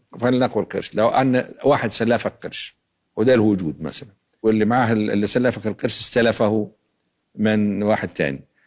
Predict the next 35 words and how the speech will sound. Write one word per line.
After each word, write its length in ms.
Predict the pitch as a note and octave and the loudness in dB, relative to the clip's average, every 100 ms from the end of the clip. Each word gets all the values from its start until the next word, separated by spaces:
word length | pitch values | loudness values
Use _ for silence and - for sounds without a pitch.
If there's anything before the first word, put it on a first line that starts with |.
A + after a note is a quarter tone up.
| _ _ _ | _ _ _
وست-، 320 | F2+ F2+ - | -6 -6 -2
واللي 320 | A2 A2+ A2 | 2 4 4
التاني 340 | G#2 - B2 A#2+ | 2 2 2 2
استلفه 440 | - A#2+ A2 A2+ | 0 0 0 -2
من 100 | G#2+ | -4
ثالث، 380 | - F#2 E2+ - | -2 -2 -2 0
وهكذا، 460 | A2 A#2 A#2+ F#2+ F#2+ | 2 2 0 2 2
وارجع 400 | B2 A#2+ A#2 A2+ | 2 2 -2 0
إلى 100 | G#2+ | 0
الوراء، 480 | G#2 A2+ C3 - _ _ _ - | 2 2 2 0 _ _ _ -4
أن 160 | G2+ | 0
هذا 240 | G#2 A#2 G#2 | 0 2 0
القرش 340 | F#2+ A#2 - | 0 -2 -2
مستلف 380 | G2 - A2+ G2+ | -6 -2 -2 -2
من، 340 | G#2 A2+ G2+ G2+ | -2 -2 0 0
من، 300 | A2+ G#2 F#2+ | -2 -2 -2
من، 260 | A2+ G#2 | -2 -2
من، 180 | G#2 F#2 | -2 -4
من. 120 | E2+ - _ _ _ - | -6 -12 _ _ _ -4
لابد 680 | G2+ A2+ A2 C#3+ A#2+ E2+ F2 _ - - _ _ - | 2 2 2 2 0 -4 -14 _ -20 -20 _ _ -2
أن 260 | A2 G#2 | 0 0
تفترض 680 | - F#2+ - B2+ C3 A2 - | -2 -6 -2 2 2 0 -2
أن 180 | G#2 G2+ | -2 0
هناك 480 | F#2 G#2+ A#2+ - G2 | -2 0 -2 -2 0
واحد 420 | A#2+ A#2 G#2 F#2+ | 2 0 -4 -4
ملك 420 | G2 C3 G#2+ - | 0 2 2 0
هذا 280 | G2+ F#2 F2+ | -4 -4 -6
القرش 380 | - A#2 - - - | -6 -6 -6 -8 -6
وأعطاه، 560 | A#2 G2 - D#2+ - _ _ _ _ _ - | -4 -4 -4 -6 -6 _ _ _ _ _ -2
وإلا 640 | G#2+ D3 C#3+ A2 E2+ D#2+ | 0 2 4 2 0 -4
لو 480 | G2 B2+ A#2+ F2+ - | -2 2 2 0 -8
افترضت 520 | - - A2 A#2+ - - | -18 -4 0 0 -2 -6
أن 220 | G#2+ G2+ | -4 -2
هذا 320 | G#2 A#2+ A#2 | 0 0 0
القرش 480 | A2 B2 F#2 - | 0 -2 -2 -6